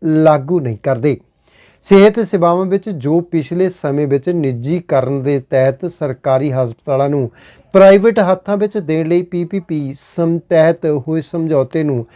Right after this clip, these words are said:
ਰੱਦ ਕਰਕੇ ਸਰਕਾਰ ਆਪ ਉਹਨਾਂ ਨੂੰ ਚਲਾਵੇ ਅਤੇ ਉਹਨਾਂ ਵਿੱਚ ਲੋੜ ਮੁਤਾਬਕ ਡਾਕਟਰ ਤੇ ਹੋਰ ਸਟਾਫ ਦੀ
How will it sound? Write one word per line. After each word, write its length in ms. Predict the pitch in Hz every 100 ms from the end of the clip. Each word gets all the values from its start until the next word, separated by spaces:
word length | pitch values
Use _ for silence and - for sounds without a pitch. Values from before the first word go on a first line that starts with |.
| - _ _ 180
ਰੱਦ 340 | 170 185 175
ਕਰਕੇ 360 | 208 214 196 233
ਸਰਕਾਰ 520 | - 165 - 160 -
ਆਪ 380 | - 156 175 185
ਉਹਨਾਂ 280 | 185 170 165
ਨੂੰ 120 | 147
ਚਲਾਵੇ 500 | 139 147 147 175 196
ਅਤੇ 180 | 190 160
ਉਹਨਾਂ 360 | 170 165 180
ਵਿੱਚ 240 | 151 139 160
ਲੋੜ 500 | 135 131 143 170 180
ਮੁਤਾਬਕ 520 | 175 143 135 135 147
ਡਾਕਟਰ 520 | 123 135 131 - 175
ਤੇ 300 | 170 147 123 - _ _ _ _ _
ਹੋਰ 240 | 165 190 208
ਸਟਾਫ 520 | - - 165 165 151
ਦੀ 160 | 131